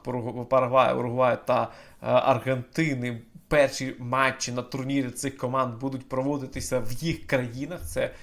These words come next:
е, все на честь, е, м, ювілею, е, Кубка світу.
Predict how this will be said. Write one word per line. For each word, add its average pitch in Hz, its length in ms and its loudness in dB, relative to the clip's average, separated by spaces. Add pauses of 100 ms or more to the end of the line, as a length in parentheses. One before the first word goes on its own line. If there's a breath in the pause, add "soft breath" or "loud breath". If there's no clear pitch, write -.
(180 loud breath)
е, 123 80 0
все 127 260 -2
на 123 140 -4
честь, 123 680 -4
е, 123 320 -2
м, 123 360 -8 (760)
ювілею, 127 800 -2 (460 loud breath)
е, 123 100 -6
Кубка 147 360 -8
світу. 147 420 -2